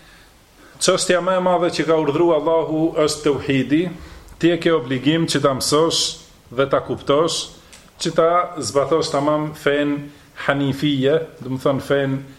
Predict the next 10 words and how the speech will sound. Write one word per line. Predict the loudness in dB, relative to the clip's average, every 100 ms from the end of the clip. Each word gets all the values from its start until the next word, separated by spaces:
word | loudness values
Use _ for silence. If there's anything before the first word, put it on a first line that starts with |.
| -20 -2
e | -2
drejtë | 2 0 0 -4 -2
të | 2 2 0 -6
Ibrahimit | -2 0 0 -2 0 0
alayhi | 0 -2
salatu | -2 0 0 -2 -2
wassalam, | -2 -2 0 2 0 -6 -16 -20 -20 -20 -14
larg | 0 0 0 -4 -4
prej | 0 0 0 -4 -8 -20 -20 -20 -6
shirkut. | 0 0 0 -6 -8